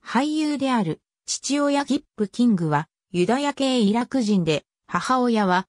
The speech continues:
ハンガリー系ユダヤ人であった。カッテンの幼少期に両親が離婚したことを機に、ワシントン州へ移っている。しばらくして、コメディアンを目指すようになり、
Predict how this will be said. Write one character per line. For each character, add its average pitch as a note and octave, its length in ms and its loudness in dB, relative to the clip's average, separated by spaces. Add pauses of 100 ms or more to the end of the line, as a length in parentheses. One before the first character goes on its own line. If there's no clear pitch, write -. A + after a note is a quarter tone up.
(200)
ハ G3+ 160 0
ン C#4 120 -4
ガ C4+ 120 -4
リ C4 240 -2
ー A#3+ 80 -16
系 C4 240 0
ユ F3+ 180 2
ダ A3+ 120 0
ヤ D4+ 160 -2
人 A3 260 2
で E3 100 -2
あ D#3+ 60 0
っ - 140 -10
た。 C#3+ 200 -8 (460)
カ F#3 120 -4
ッ F#3+ 120 -2
テ D4+ 160 -2
ン D#4 80 -4
の D4+ 160 -4
幼 C#4 220 2
少 D4+ 260 -4
期 A#3 160 -6
に G3 140 0
両 A#3+ 240 0
親 A3 260 0
が D#3+ 160 0
離 D3 140 -2
婚 A3 220 -2
し - 100 -10
た A#3+ 100 -2
こ A3 140 -6
と G3 160 -2
を F3+ 80 0
機 F#3+ 180 -2
に、 E3 200 -4 (220)
ワ E3 140 -2
シ C#4 180 -6
ン C#4 80 -4
ト B3 160 0
ン A3 80 0
州 G3+ 280 -2
へ F3 80 0
移 E3 60 0
っ D#3 40 -2 (160)
て - 220 -6
い D3+ 120 -4
る。 C#3 160 -6 (540)
し - 180 -6
ば C#4 140 0
ら C#4 100 -4
く - 160 -6
し - 120 -10
て、 F#3 240 -2 (200)
コ F#3 120 0
メ D4+ 160 0
デ D#4 80 -4
ィ C4 120 0
ア G#3+ 40 0
ン F3+ 100 0
を E3 80 -2
目 E3+ 120 0
指 G3+ 180 -2
す - 100 -6
よ G#3+ 140 0
う - 20 0
に E3+ 140 0
な F3 100 0
り、 D3+ 180 -6